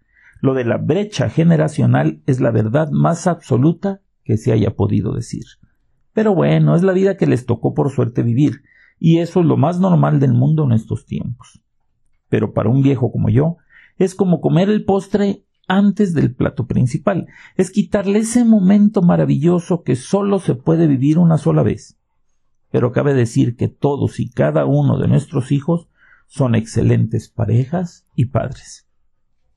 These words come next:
"¿Sabes cuál es la manera correcta de evaluarte como padre?", me dijiste en más de una ocasión.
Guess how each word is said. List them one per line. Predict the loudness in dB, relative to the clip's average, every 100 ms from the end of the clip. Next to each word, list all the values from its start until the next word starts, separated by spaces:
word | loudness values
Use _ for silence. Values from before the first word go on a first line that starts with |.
| _ _ -20 _ _
"¿Sabes | -14 -4 -2 0 0 -2
cuál | -2 0 2
es |
la | 2
manera | 2 2 0 -2
correcta | -4 -2 -4 -2 -2 0
de |
evaluarte | 0 0 0 -2 -4 -2
como | -2 0
padre?", | -2 0 2
me | 2
dijiste | 0 0 -2 0 0
en |
más | 2 2
de | 0
una | 0
ocasión. | -2 -6 -6 -8